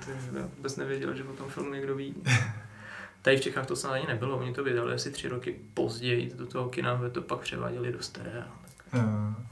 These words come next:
Speaker 1: No, ale byl to největší tenkrát projekt, který U P P dělalo do té doby, no, bo-, proto najali celý nový tým,
Speaker 2: Mhm.
Speaker 1: tam byl Du-, Duběda, Vít Budín, ten přišel,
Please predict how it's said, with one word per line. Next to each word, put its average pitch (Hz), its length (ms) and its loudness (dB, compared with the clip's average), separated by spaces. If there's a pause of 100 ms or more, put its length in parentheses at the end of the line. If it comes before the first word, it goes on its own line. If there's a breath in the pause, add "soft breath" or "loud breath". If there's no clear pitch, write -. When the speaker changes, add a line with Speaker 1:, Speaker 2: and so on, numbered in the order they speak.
(1160 loud breath)
Speaker 1:
No, 147 220 8
ale 160 120 10
byl 160 120 6
to 160 140 4
největší 151 400 0
tenkrát 139 460 4
projekt, 139 300 4
který 139 260 0
U 131 40 -6
P 139 140 -6
P 139 140 -6
dělalo 131 400 6
do - 80 2
té 123 140 -6
doby, 120 220 0
no, 117 180 0
bo-, - 200 -4 (200)
proto 127 240 -8 (200)
najali 123 400 4
celý 127 260 -2
nový 123 260 2
tým, 123 400 -2
Speaker 2:
Mhm. 120 180 6
Speaker 1:
tam 120 140 0
byl 123 180 0
Du-, 120 200 -4
Duběda, 123 480 4
Vít 117 220 -4
Budín, 120 460 -2
ten 120 180 -4
přišel, 123 720 2